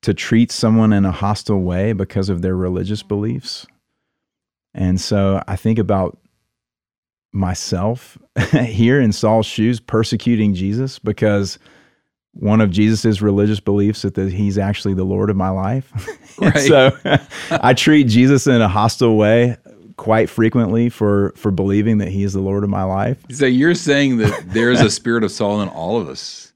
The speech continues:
Speaker 1: Yeah.
Speaker 2: Wow.
Speaker 1: And it's that same spirit that causes us to think that, that we're okay and, and even maybe to think that we are on board with Jesus when actually we are diametrically <laughs> opposed to everything that he is trying to do.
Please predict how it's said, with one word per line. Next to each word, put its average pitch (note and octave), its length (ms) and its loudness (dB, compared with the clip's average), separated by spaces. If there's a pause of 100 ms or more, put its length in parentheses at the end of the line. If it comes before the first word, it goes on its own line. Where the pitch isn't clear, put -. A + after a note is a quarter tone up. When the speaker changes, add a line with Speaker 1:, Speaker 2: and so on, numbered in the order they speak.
(160)
Speaker 1:
Yeah. G2 640 -4 (140)
Speaker 2:
Wow. F#2 320 -10 (460)
Speaker 1:
And F#2+ 140 0
it's G2 200 -4
that G2+ 420 0
same G#2+ 340 0
spirit G2+ 600 0 (180)
that F#2+ 180 -4
causes G2 460 0
us G2 300 -2
to F#2+ 520 0
think G#2+ 320 -2
that, G2 300 -2 (140)
that F#2+ 260 -6
we're G2+ 220 2
okay G2+ 420 0
and, G2+ 240 0
and F#2+ 160 0
even G#2 320 2
maybe G#2 300 0
to D#3 100 -2
think G2+ 340 -4
that F#2+ 160 -6
we G2 240 -4
are F#2+ 480 -2
on F#2+ 240 0
board F#2+ 320 -2
with F#2+ 160 -2
Jesus G2 500 -4
when F#2 160 -2
actually F#2+ 720 -4 (220)
we G2 240 0
are G2 180 2
diametrically G2+ 920 -2
<laughs> - 0 -
opposed A2 460 2
to E2+ 100 -2
everything G#2+ 540 0
that G2 160 -2
he G2+ 200 -2
is G2 80 -2
trying G#2 280 -2
to G2+ 100 0
do. G2 340 -4